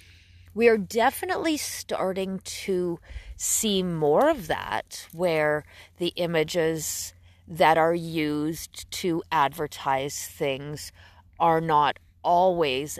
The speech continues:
the same size and shape. And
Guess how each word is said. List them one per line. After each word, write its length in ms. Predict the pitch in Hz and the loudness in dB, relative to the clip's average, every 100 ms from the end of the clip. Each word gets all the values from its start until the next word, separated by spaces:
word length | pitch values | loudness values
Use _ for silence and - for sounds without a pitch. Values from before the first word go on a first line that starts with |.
| - | -16
the 280 | 156 156 143 | -4 -2 -2
same 640 | - - 143 143 135 160 190 | -4 -4 -4 -4 -8 -14 -16
size 720 | - - 165 139 131 131 135 - | -12 -6 -2 0 -2 -6 -10 -12
and 180 | 156 151 | -12 -10
shape. 600 | - - 117 123 208 - | -8 -4 -2 -2 -6 -6
And 460 | - 151 147 147 | -2 0 -2 -6